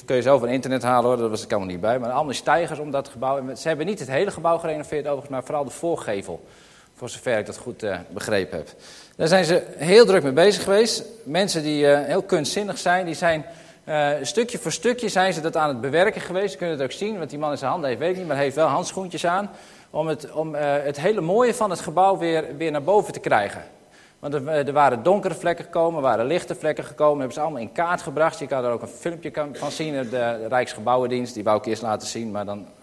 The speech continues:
gaat het straks alleen maar over dit gebouw. En dat moet ook niet. Maar ze hebben alles in kaart gebracht om het weer heel mooi te doen laten worden. Zoals het oorspronkelijk bedoeld was.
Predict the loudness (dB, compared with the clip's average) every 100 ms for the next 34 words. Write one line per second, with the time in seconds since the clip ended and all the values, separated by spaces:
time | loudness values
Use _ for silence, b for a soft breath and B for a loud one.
0 | -12 -6 -6 -6 -8 -6 -6 -4 -6 -8
1 | -8 -4 -4 -4 B B B B B -6
2 | -4 0 2 2 0 -2 0 2 4 2
3 | 2 2 4 4 2 2 2 2 -2 -2
4 | 0 -2 -2 -4 0 0 2 2 2 0
5 | -10 -8 -4 -2 -4 -4 -6 -6 -2 0
6 | 0 -2 -8 -10 -6 -6 -4 -8 -10 B
7 | B B B -16 2 6 6 4 0 0